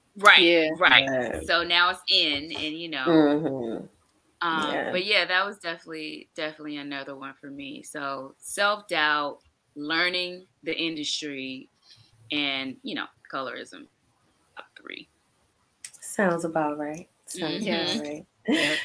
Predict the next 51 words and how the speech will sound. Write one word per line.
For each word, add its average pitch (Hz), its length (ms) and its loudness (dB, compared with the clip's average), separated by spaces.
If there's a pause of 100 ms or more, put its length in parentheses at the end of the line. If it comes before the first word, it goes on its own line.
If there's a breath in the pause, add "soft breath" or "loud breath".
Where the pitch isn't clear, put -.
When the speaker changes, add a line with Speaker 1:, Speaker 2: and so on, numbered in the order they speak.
(140)
Speaker 3:
Um, 208 560 10
real 320 200 10
quick 269 240 6
before 190 300 6
I 180 100 8
move 180 200 2
on 170 180 4
to 185 80 -2
the 170 100 4
next 165 260 4
question, 175 440 2
I 165 80 8
know 160 100 6
you 170 140 2
mentioned 160 720 2 (180)
how 143 220 4
things 147 260 2
have 151 140 -6
kinda 139 260 0
all 139 260 4
gone 135 240 -4
digital. 139 480 0
So 139 220 2
how 165 180 4
do 208 80 0
you 170 440 -4 (100)
think 151 360 2 (340 loud breath)
social 175 340 4
media 151 380 6
has 156 160 -2
kinda 147 260 0
impacted 143 520 -4
that? 117 260 0
Or - 60 -2
have 147 180 -2
you 160 180 4
had 147 300 0
any 143 260 -4
Speaker 1:
Mm-hmm. - 20 -4
Speaker 3:
challenges 135 600 -2
with 147 140 0
social 139 320 -4
media 135 300 -2
coming 131 300 -8
into - 220 -10
play? - 320 -8 (1300 soft breath)
Speaker 1:
Yeah, 466 300 4
it's 370 100 -6
been 480 380 -4
interesting. 285 580 -4
I 240 160 -8